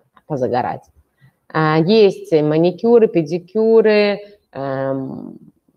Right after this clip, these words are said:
парикмахерская. Если вы не успели сделать что-то, а тут уже улетать, э, то, конечно, вы можете это всегда сделать у нас.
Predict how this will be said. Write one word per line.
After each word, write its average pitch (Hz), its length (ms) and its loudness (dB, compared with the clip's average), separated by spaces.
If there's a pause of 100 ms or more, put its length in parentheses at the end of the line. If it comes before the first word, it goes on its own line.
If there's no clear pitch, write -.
(720)
парикмахерская. 175 960 -2
Если 147 280 -2
вы 156 100 -2
не 165 120 2
успели 170 600 2
сделать 151 520 0
что-то, 190 360 -4
а 139 40 -6
тут 151 220 -6
уже 151 220 -4
улетать, 196 880 -2
э, 110 360 -2 (100)
то, 131 80 -4
конечно, 156 500 -4
вы 131 100 -4
можете 135 560 -8
это - 140 -16
всегда 139 400 -12
сделать 135 420 -6
у - 60 -14
нас. 107 320 -18